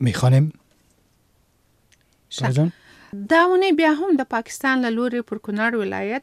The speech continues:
Speaker 2: د راکټي حملو په اړه ډیر زیات اس ام اسونه راغلي دي. ځینو لیکلي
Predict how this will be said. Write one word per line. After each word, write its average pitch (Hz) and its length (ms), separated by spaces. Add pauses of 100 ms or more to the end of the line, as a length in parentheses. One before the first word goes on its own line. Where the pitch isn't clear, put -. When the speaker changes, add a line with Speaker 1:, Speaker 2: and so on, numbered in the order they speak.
Speaker 2:
د 247 40
راکټي 233 540
حملو 247 340 (100)
په 247 220 (600)
اړه 277 160 (220)
ډیر 320 340
زیات 196 300
اس 202 180
ام 202 60
اسونه 196 300
راغلي 180 440
دي. 180 80 (280)
ځینو 220 280
لیکلي 220 300